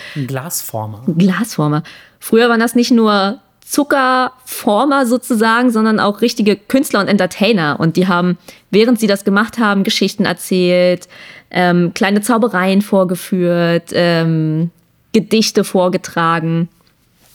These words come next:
Speaker 2: Und das Ganze entstand in der Heian-Zeit. Und es waren ursprünglich Süßigkeitengaben an die Tempel in Kyoto.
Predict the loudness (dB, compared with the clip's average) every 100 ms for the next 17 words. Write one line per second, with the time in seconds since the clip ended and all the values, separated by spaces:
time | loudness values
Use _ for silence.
0 | -2 0 2 0 0 0 2 0 2 -2
1 | -2 -2 -2 -2 -2 0 0 0 0 -2
2 | -6 -4 -2 -4 -10 _ -20 _ -2 0
3 | 0 -2 0 0 0 2 0 2 0 -2
4 | -2 -2 0 0 0 2 2 0 0 -2
5 | -4 -2 0 0 -2 -4 -2 -2 -2 -6